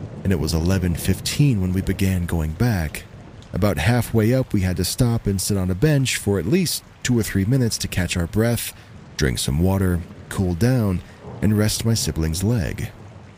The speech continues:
We weren't moving fast by any means whatsoever,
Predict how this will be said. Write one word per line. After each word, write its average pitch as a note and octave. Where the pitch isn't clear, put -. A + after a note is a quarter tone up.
We G3
weren't A#2+
moving F2
fast A2
by E2
any D3+
means F#2+
whatsoever, E2+